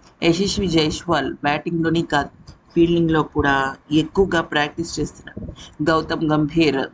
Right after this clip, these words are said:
పొద్దున పూట ఫిట్‌నెస్ సెషన్స్ తర్వాత ఫీల్డింగ్‌కి సంబంధించి one and half hour, అలాగే ఆట మొత్తం పూర్తయిన తర్వాత అందరు ఆటగాళ్ళ చేత ఫీల్డింగ్ ప్రాక్టీస్ ఇంకొక one and half hour చేయించడం జరుగుతుంది.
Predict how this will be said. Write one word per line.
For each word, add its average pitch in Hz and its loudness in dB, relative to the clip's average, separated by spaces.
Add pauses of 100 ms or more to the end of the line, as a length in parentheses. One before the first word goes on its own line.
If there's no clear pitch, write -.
(180)
పొద్దున 190 -2
పూట 190 -2 (680)
ఫిట్‌నెస్ 214 -2
సెషన్స్ 175 -2
తర్వాత 151 -2 (420)
ఫీల్డింగ్‌కి 202 0
సంబంధించి 151 0 (360)
one 147 0
and 151 -2
half 151 0
hour, 131 -4 (440)
అలాగే 185 0
ఆట 151 -2
మొత్తం 196 -2
పూర్తయిన 170 0
తర్వాత 147 -2 (640)
అందరు 170 0
ఆటగాళ్ళ 180 0
చేత 160 -2 (460)
ఫీల్డింగ్ 180 2
ప్రాక్టీస్ 151 -4
ఇంకొక 143 0
one 156 2
and 151 0
half 147 -2
hour 147 0
చేయించడం 156 -2
జరుగుతుంది. - -6